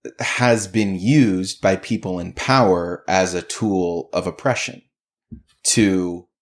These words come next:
say, "Oh, hey,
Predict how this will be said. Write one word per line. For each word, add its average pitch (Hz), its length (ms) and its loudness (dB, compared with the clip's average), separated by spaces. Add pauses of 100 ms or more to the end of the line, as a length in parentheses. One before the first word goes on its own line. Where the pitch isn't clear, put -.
(360)
say, 90 760 0 (840)
"Oh, 127 300 4
hey, 113 560 2